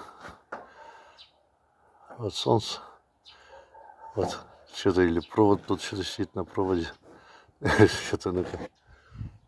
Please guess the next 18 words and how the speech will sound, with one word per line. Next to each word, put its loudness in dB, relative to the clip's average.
Камера. -8
Точно. 6
<laughs> 2
Рада 8
моя. 6
<laughs> 0
Я 12
чуть, 4
чуть -2
рад 10
этого, 12
воробей 12
сидит. 2
<laughs> 6
Я 12
думал, 12
Луну 10
увидел. 8